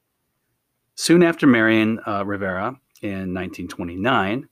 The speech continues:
Kahlo changed her personal and painting style. She began wearing a traditional Tejana dress that became her trademark. It consisted of flowered, a flowered headdress,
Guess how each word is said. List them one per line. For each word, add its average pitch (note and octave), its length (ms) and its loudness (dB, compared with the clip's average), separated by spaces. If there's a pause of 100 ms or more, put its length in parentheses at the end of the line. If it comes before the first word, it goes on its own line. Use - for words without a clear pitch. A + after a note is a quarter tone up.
(320)
Kahlo C3+ 300 0
changed C3 360 -2
her C#3+ 180 -6 (140)
personal D#3+ 500 0
and A2+ 140 -6
painting A#2+ 340 -6
style. - 400 -14 (480)
She - 140 -16
began A#2 400 -2
wearing A2 340 -2
a A2+ 60 -8
traditional B2+ 680 -6 (680)
Tejana A#2+ 600 -2 (160)
dress A2 600 -4
that G#2 180 -8
became G#2+ 300 -6
her D#3 100 -2
trademark. - 480 -6 (520)
It - 100 -14
consisted B2 480 -4
of G#2 180 0
flowered, A2 520 -2 (160)
a - 80 -20
flowered B2+ 340 0
headdress, A#2+ 640 -2